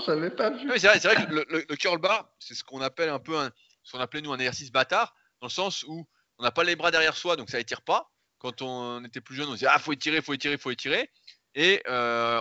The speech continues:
Speaker 2: on n'a pas les coudes devant, donc ça fait pas, ça fait moins le brachial. Mais en fait, finalement, ça reste un exercice qui peut être intéressant, euh, pour toutes les raisons qu'on vient d'énumérer,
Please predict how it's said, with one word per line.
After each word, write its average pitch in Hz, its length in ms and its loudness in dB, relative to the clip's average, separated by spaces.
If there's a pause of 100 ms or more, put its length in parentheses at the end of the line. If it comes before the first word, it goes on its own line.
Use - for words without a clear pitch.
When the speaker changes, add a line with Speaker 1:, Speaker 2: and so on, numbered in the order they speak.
Speaker 2:
on 127 100 -8
n'a 135 120 2
pas 196 120 4
les 170 100 2
coudes 165 180 -10
devant, 156 300 2
donc 156 160 -8
ça 127 80 -6
fait 120 80 -8
pas, 165 300 2
ça 120 80 -14
fait 135 80 -8
moins 165 140 -4
le 165 60 -2
brachial. 139 480 0
Mais 120 80 -8
en 117 80 -4
fait, 226 240 -4
finalement, 151 460 -2 (400)
ça - 180 -2
reste 151 240 4
un 131 80 -2
exercice 120 340 -6
qui - 100 -12
peut 139 100 -8
être 135 60 -4
intéressant, 131 720 -4
euh, 92 200 -4 (840)
pour 107 120 -14
toutes 135 180 -12
les 135 60 4
raisons 123 220 2
qu'on 117 100 -12
vient 107 120 -4
d'énumérer, 104 500 -4